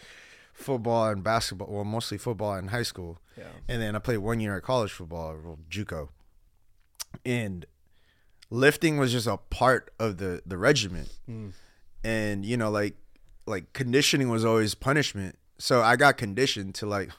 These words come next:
Speaker 1: <laughs> condition, condition. I got, I got taught that, like, running and doing sprints is a bad thing.
Speaker 2: Mm.
Speaker 1: When in reality, it helps you be a better fucking athlete.
Speaker 2: <laughs> Yeah.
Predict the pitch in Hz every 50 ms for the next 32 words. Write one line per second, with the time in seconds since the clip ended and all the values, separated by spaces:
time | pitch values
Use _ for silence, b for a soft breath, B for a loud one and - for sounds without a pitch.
0 | - - _ - - - 78 - - - - - - - - - - - B B
1 | B B 226 B B B - 135 143 156 156 156 147 117 139 147 147 160 156 143
2 | - - - - 143 156 156 - 147 123 120 123 123 120 117 - 127 117 110 117
3 | 123 131 135 131 123 117 107 107 107 98 - 104 107 107 101 101 101 101 90 107
4 | 110 110 107 - - - - 113 113 110 - - - 98 95 90 80 - 104 120
5 | 123 120 - - 85 80 78 76 - - - - - 117 110 110 110 110 107 104
6 | 104 101 95 92 90 87 82 80 80 78 78 78 85 - _ - 131 139 135 123
7 | 117 104 101 101 113 131 156 151 131 110 101 98 107 101 - - _ - - -
8 | 123 147 160 - - - 104 92 92 92 85 92 104 120 120 113 95 90 117 120
9 | 113 120 123 127 120 117 131 156 170 - 107 101 95 90 117 104 110 131 131 131
10 | 143 120 113 110 104 107